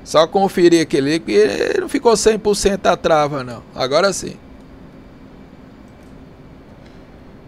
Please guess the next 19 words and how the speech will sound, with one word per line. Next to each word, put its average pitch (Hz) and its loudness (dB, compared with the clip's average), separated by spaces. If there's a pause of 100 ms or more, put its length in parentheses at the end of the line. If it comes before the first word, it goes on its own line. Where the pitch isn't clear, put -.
(160)
Gira 151 -2
um 156 -6
pouquinho 147 -4
pra 131 0
direita. 147 -2 (380)
Olha 180 8
a 196 4
contagem 196 2
do 185 2
laser 170 2
lá 160 8
no 156 -4
road. 143 -2 (4000)
Agora 156 2
entra 190 2
no 202 2
T 214 4
T 208 2
I. 151 0